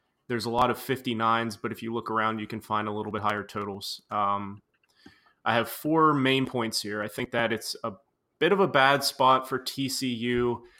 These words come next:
It's a letdown look ahead after upsetting Texas last week, and they have Baylor next week on deck. Um, both defenses rank inside the top thirty-three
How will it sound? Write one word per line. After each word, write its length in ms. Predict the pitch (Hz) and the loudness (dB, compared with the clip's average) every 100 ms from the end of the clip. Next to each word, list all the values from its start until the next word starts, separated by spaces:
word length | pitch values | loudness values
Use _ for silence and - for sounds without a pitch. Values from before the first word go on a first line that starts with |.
| _ | _
It's 100 | - | -6
a 20 | |
letdown 500 | 135 135 135 135 127 | 0 2 4 4 4
look 180 | 123 123 | 2 0
ahead 460 | 120 120 120 113 - - | 0 2 2 0 -4 -2
after 580 | 117 - 120 113 110 - | -2 -2 -2 0 -2 2
upsetting 400 | 131 131 143 127 | 0 2 0 -2
Texas 480 | 123 120 - 120 - | -2 -4 -2 -6 0
last 320 | 120 117 - | 0 0 -2
week, 360 | 120 117 117 - _ _ _ | -2 -4 -4 -12 _ _ _
and 300 | 120 113 113 | -2 0 2
they 100 | 113 | 0
have 240 | 110 113 - - - | 0 -2 -4 -14 -4
Baylor 580 | 117 123 123 123 117 - | 0 2 2 0 -2 -8
next 380 | 113 117 117 - | -6 -6 -4 -4
week 240 | 120 117 - - | -2 -4 -8 -6
on 240 | 113 113 | -4 -2
deck. 400 | 110 110 107 - _ _ _ - | 0 -2 -4 -12 _ _ _ -6
Um, 340 | 110 107 107 104 - | 0 0 0 -6 2
both 200 | 139 151 | 2 2
defenses 640 | 156 156 160 156 160 - | -2 0 0 0 -4 0
rank 180 | 127 127 | 0 0
inside 440 | 117 - 117 120 | -4 2 2 2
the 60 | 117 | 0
top 360 | - 120 110 | 0 2 2
thirty-three 960 | - - 131 131 120 - 127 135 170 175 | -2 -2 0 0 -4 -4 -2 0 -2 -4